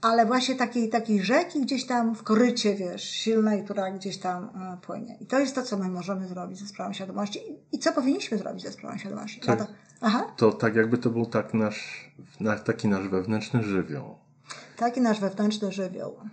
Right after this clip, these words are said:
Speaker 2: I teraz co my z tym żywiołem zrobimy, to
Speaker 1: Mhm.
Speaker 2: albo ugotujemy obiad, albo spalimy dom.
Speaker 1: Tak, to prawda, że wszystko można zrobić za, za sprawą tej, tej, tej podświadomości, w zależności, bo i myślę, że,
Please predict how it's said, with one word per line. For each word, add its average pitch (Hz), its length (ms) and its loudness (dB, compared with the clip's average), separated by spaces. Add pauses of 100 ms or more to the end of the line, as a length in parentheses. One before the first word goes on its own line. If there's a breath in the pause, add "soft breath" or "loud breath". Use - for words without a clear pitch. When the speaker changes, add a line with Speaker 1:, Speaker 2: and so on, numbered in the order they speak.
(300)
Speaker 2:
I 92 100 -4
teraz 90 320 0
co 117 160 6
my 117 100 6
z - 100 -6
tym 104 140 4
żywiołem 92 600 2
zrobimy, 85 720 -2
to 101 60 -2
Speaker 1:
Mhm. 98 600 2
Speaker 2:
albo 95 180 -2
ugotujemy 95 560 2
obiad, 82 400 -2
albo 110 240 -4
spalimy 131 380 0
dom. 110 260 -8 (320 loud breath)
Speaker 1:
Tak, 494 140 -2
to - 80 -14
prawda, 302 340 6
że 262 120 0
wszystko 262 320 -2
można 208 280 2
zrobić 196 400 -4
za, 214 220 4
za 208 260 0
sprawą 196 440 0
tej, 196 220 0
tej, 202 300 -2
tej 208 160 -2
podświadomości, 202 640 -4
w 220 40 -6
zależności, 208 480 -2
bo 214 400 -2
i 226 140 -2
myślę, 240 320 2
że, 233 420 4